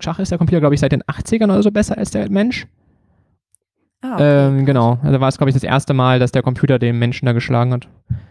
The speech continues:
Speaker 1: Könnten wir jetzt googeln, aber wir lassen es einfach mal so stehen. Du könntest jetzt selber googeln. Ja. Stimmt, dann haben wir dieses Mal auch noch ein Lied zur Folge. Äh,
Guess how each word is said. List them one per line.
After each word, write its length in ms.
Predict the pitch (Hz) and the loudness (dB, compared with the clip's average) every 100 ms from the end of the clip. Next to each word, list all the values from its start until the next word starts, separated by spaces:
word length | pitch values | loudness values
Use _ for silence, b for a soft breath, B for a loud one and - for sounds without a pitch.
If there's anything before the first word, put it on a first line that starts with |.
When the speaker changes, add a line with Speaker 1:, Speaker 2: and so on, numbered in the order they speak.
| B - | B -4
Speaker 1:
Könnten 220 | 143 131 | -2 0
wir 80 | 123 | -2
jetzt 160 | - | 0
googeln, 260 | 180 202 214 | 0 2 2
aber 160 | 123 | 0
wir 80 | 113 | 0
lassen 160 | 101 - | -2 -4
es 60 | |
einfach 120 | - 120 | -4 -4
mal 140 | - | -6
so 60 | - | -6
stehen. 260 | - - | -8 -6
Du 60 | - | -6
könntest 180 | - - | -4 -4
jetzt 80 | - | -4
selber 200 | - 160 | -6 -6
googeln. 340 | - - 165 - _ b b b _ _ 254 | -6 -6 -6 -8 _ b b b _ _ -10
Ja. 240 | 170 131 - - | -4 -4 -6 -14
Stimmt, 220 | - 208 165 | -4 -2 0
dann 80 | |
haben 80 | 202 | 0
wir 60 | 160 | 0
dieses 280 | 185 226 170 | 2 0 0
Mal 240 | 127 127 | -2 -2
auch 120 | 127 | 0
noch 100 | 131 | -2
ein 200 | 139 127 | 0 -2
Lied 220 | 123 220 | 0 -2
zur 520 | - - 143 131 127 127 | -2 0 2 2 0 -4
Folge. 500 | - 196 170 123 254 B B _ _ _ _ _ _ _ _ _ _ - | 0 2 2 2 0 B B _ _ _ _ _ _ _ _ _ _ -2
Äh, 420 | 131 123 123 123 | 2 2 2 -2